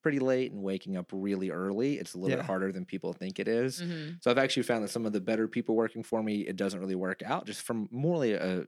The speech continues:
Speaker 1: a scheduling perspective than anything else.
Speaker 2: Mm-hmm. Yeah.
Speaker 1: So
Speaker 3: Makes sense.
Speaker 1: but
Speaker 2: Yeah, 'cause that is a pretty, well, it's, either one's gnarly, but that's,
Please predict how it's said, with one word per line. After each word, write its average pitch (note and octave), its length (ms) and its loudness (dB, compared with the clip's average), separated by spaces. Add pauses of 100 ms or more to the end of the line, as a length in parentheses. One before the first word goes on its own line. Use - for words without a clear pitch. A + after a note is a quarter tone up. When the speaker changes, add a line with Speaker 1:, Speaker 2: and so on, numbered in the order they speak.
Speaker 1:
a F2 280 -2 (100)
scheduling F#2 500 -4
perspective - 480 -10
than F2 120 -4
anything F#2 400 -6
else. A#1+ 300 -8
Speaker 2:
Mm-hmm. C#3 200 -2 (180)
Yeah. A#2+ 160 -8
Speaker 1:
So - 380 -4 (300)
Speaker 3:
Makes F#3 220 0
sense. - 540 -4 (260)
Speaker 1:
but D#3+ 140 -6
Speaker 2:
Yeah, C#3 180 4
'cause B2+ 120 -8
that C#3+ 120 2
is C3 100 0
a A#2 40 -6
pretty, A2 400 -10 (160)
well, C#3 340 4
it's, - 320 -2
either C3+ 200 0
one's B2 220 -4
gnarly, A#2 280 -2
but A#2 160 -6
that's, - 400 -6